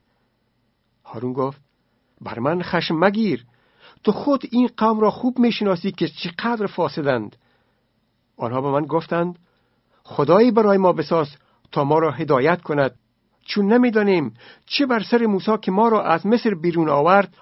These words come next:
آمده است.' من هم گفتم که: 'گوشواره‌های طلای خود را پیش من بیاورید.' گوشواره‌های طلا را در آتش ریختم و این گوساله از آن ساخته شد.» وقتی موسی دید که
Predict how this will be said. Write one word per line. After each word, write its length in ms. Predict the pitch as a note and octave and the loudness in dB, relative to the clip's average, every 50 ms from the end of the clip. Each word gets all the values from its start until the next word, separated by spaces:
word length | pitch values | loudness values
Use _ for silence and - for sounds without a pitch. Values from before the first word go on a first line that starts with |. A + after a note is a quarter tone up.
| _ _ _ | _ _ _
آمده 360 | - D3 C3+ A#2+ A#2 A2+ A2+ | -4 -4 -4 -2 -4 -8 -8
است.' 380 | G#2+ G#2+ G#2+ - - _ _ _ _ _ _ _ _ _ _ _ _ _ _ _ _ _ _ - | -10 -12 -14 -16 -20 _ _ _ _ _ _ _ _ _ _ _ _ _ _ _ _ _ _ -4
من 160 | D#3+ G3+ G#3+ | -2 0 0
هم 220 | G#3 A#3 B3 A#3 A3 | 0 0 0 0 -2
گفتم 340 | A3 G#3 - G#3 G3 G3 | -4 -4 -2 -2 -2 -2
که: 280 | F#3+ - G3 G3 G3 G3+ G3 _ _ _ _ - - _ - | 0 0 0 0 0 -2 -6 _ _ _ _ -20 -20 _ -6
'گوشواره‌های 760 | E3+ E3 G3+ G3 - G3+ G3+ G3+ G3 G3 F#3 G#3+ A#3 A#3 A#3 | 2 2 2 2 4 2 2 4 4 2 2 2 2 2 0
طلای 360 | G#3+ - G3+ G#3 G#3+ G#3+ G#3+ | 0 -2 -2 0 2 2 0
خود 200 | G3+ - G#3 F#3+ | 0 -2 -2 0
را 100 | G3 G3 | 0 -2
پیش 300 | F#3+ - G3 F#3 - - | -2 -2 -4 -4 -4 -4
من 200 | F3 E3 D#3 D3 | -4 -4 -4 -4
بیاورید.' 460 | B2+ B2+ A#2 A2+ A2 G#2+ A2 G#2 G#2 _ _ _ _ - - - - - _ - | -2 -2 -2 -2 -4 -4 -6 -8 -10 _ _ _ _ -20 -20 -20 -20 -20 _ -8
گوشواره‌های 720 | C#3+ D3+ F#3 F#3 F3 F3+ F3+ F3+ F3+ F3 F3 G3+ G#3 G3+ | 0 2 2 2 2 2 0 2 2 2 2 2 2 2
طلا 260 | G3+ - G3 F#3 F#3 | 0 0 2 2 4
را 220 | F#3+ F#3+ G3 F#3+ F3+ - - - - - - | 4 4 2 2 0 -4 -12 -20 -20 -8 -2
در 120 | D#3 D#3 | 0 2
آتش 420 | D#3 C3 A#2+ - E3 E3+ - - G3 | 4 2 2 0 -4 -6 -4 -2 -2
ریختم 440 | F#3 E3+ - - F3+ F3 E3+ E3 - - _ _ _ - | -2 -2 0 0 0 0 0 -2 -6 -14 _ _ _ -2
و 80 | C3 | -2
این 360 | C3+ D3+ - A#3 B3 B3 G3+ | -2 0 0 2 2 2 2
گوساله 400 | D#3 D3 D#3 D#3 - D#3+ C#3 C3+ | 2 -2 -4 -2 -2 -2 0 0
از 140 | C3 C3 B2+ | 0 0 0
آن 220 | C3+ C3 C3 C3+ C#3 _ _ _ _ | 0 0 0 -2 -8 _ _ _ _
ساخته 380 | - - B2+ G#2+ - - - | -10 -8 -8 -8 -8 -12 -16
شد.» 200 | A#2+ - B2 - _ _ _ _ _ _ _ _ _ _ _ _ _ _ _ _ _ _ _ _ _ _ _ _ _ _ _ _ - | -16 -16 -16 -18 _ _ _ _ _ _ _ _ _ _ _ _ _ _ _ _ _ _ _ _ _ _ _ _ _ _ _ _ -18
وقتی 180 | - - G3 | -8 -6 -4
موسی 300 | F#3 F3 D#3+ C#3+ F#3 F#3+ | -4 -4 -4 -4 -4 -6
دید 240 | D#3+ D3+ F3+ F#3 F3+ | -4 -6 -10 -10 -6
که 260 | - - E3+ E3 E3 | -6 -4 -4 -4 -6